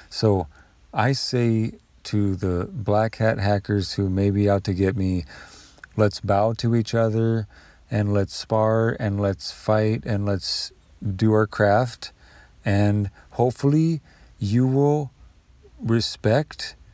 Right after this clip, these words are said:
the effort that I put in to my blocks and my, and my parries and my, my bobs and weaves that I, that I do in this dance, in this, this combative dance with you, um,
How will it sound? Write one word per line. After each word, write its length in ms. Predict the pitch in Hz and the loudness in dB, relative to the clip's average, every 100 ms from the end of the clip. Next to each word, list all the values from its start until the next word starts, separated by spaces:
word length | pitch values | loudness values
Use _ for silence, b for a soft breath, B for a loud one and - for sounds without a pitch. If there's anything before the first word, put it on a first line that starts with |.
| b b - | b b -4
the 160 | 120 120 | 0 2
effort 340 | 117 139 - | 2 0 2
that 140 | 113 | 2
I 140 | 107 113 | 2 0
put 240 | - 117 | 2 2
in 360 | 113 131 160 165 b b b - | 2 0 -2 -6 b b b -16
to 540 | - 113 107 104 104 98 - b b b - | -2 2 2 2 0 -2 -14 b b b -2
my 220 | 110 107 | 2 2
blocks 640 | 92 104 104 123 - - - | 2 2 2 0 -4 -8 -4
and 200 | 113 104 | -2 0
my, 540 | 101 101 101 95 107 b b b b - - | 0 2 0 -2 -6 b b b b -18 -4
and 180 | 104 101 | -2 2
my 180 | 98 | 0
parries 800 | - 107 110 123 135 139 113 - | 0 2 2 2 0 -2 -4 -8
and 320 | 202 104 104 | -4 -2 0
my, 540 | 101 98 98 98 95 90 B B B B - | 0 0 2 0 0 -4 B B B B -4
my 160 | 104 | -4
bobs 420 | 92 104 117 110 | 0 0 0 -2
and 140 | 113 107 | -4 0
weaves 400 | 110 135 127 110 | 0 0 -2 -2
that 160 | 110 | 0
I, 240 | 107 104 107 | 2 0 -2
that 260 | 110 107 | -2 -2
I 140 | 101 98 | 0 -2
do 300 | 98 123 127 | -2 0 0
in 220 | 123 107 | -2 -2
this 200 | 104 90 | -2 -2
dance, 460 | 101 110 127 113 107 | -2 0 -2 -4 -4
in 120 | 101 | -2
this, 240 | 95 - | -4 -6
this 220 | - 104 - | -4 -4 -4
combative 540 | - 104 104 104 95 | -4 2 4 4 2
dance 320 | 98 113 120 | 2 2 0
with 180 | 127 120 | -2 2
you, 240 | 143 147 139 B B B B - | 2 2 -2 B B B B -4
um, 460 | 104 101 98 92 | 0 2 2 -2